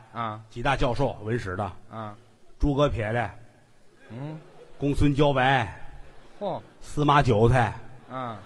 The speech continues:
Speaker 2: 这专家们都不服我。
Speaker 1: 嚯，这闻着屎得多臭啊！这韭菜的都，都出来了。
Speaker 2: 什么话这叫？
Speaker 1: 啊？
Speaker 2: 还有几个小专家。
Speaker 1: 小专家都谁呀？
Speaker 2: 陈醋赵酱、王汤李严。
Speaker 1: 哎，都是佐溜啊，这专家都。
Speaker 2: 这都不服我。
Speaker 1: 啊。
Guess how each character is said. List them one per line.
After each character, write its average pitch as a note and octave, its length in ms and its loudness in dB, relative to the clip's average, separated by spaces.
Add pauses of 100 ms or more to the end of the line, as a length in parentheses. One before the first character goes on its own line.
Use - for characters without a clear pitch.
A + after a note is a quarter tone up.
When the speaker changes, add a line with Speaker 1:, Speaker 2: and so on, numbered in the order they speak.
(120)
Speaker 2:
这 B2+ 140 -6
专 C#3+ 200 2
家 D3 180 4
们 C#3+ 100 -2
都 F3+ 100 4
不 D3+ 140 0
服 C3+ 140 -4
我。 A#2+ 140 -4 (180)
Speaker 1:
嚯， G2+ 200 -10 (180)
这 A#2 120 -6
闻 A2 200 -8
着 C#3 120 -4
屎 B2 220 -8
得 A2 100 -6
多 G2+ 200 -4
臭 C#3+ 280 -4
啊！ E2 100 -14
这 F2+ 80 -14 (1400)
韭 F2+ 280 -8
菜 C3 100 -2
的 D3+ 140 -2
都， C3+ 100 -6
都 B2+ 120 -8
出 B2+ 60 -8 (100)
来 B2+ 100 -8
了。 A#2 40 -6
Speaker 2:
什 - 0 -
么 A3 120 2
话 - 360 2
这 A2 100 -10
叫？ F#2+ 200 -8 (160)
Speaker 1:
啊？ E3 300 -6 (200)
Speaker 2:
还 F#3 140 -4
有 A3 60 2
几 F#3 160 -2
个 A#3 80 0
小 D3+ 200 -2
专 A#3+ 200 4
家。 F#3+ 280 4 (280)
Speaker 1:
小 A2 180 -4
专 A#3+ 160 2
家 A#3+ 140 4
都 G#3+ 120 2
谁 E3+ 120 0
呀？ D#3 160 -4 (120)
Speaker 2:
陈 A3+ 220 2
醋 G#3+ 160 2
赵 F3+ 180 4
酱、 E3 300 0 (300)
王 F3 160 -2
汤 F#3+ 200 2
李 D#3 120 2
严。 D3 340 -2
Speaker 1:
哎， G#2 320 -10
都 C4+ 140 4
是 B3 80 2
佐 B3 400 10
溜 B3+ 180 10
啊， C#3+ 160 4
这 C#3 100 0
专 A#2+ 220 -2
家 A2 160 -4
都。 F#2 160 -8
Speaker 2:
这 C3+ 80 -8
都 A3+ 140 0
不 A3 160 4
服 B3 200 6
我。 A#3+ 120 12 (440)
Speaker 1:
啊。 C4+ 300 4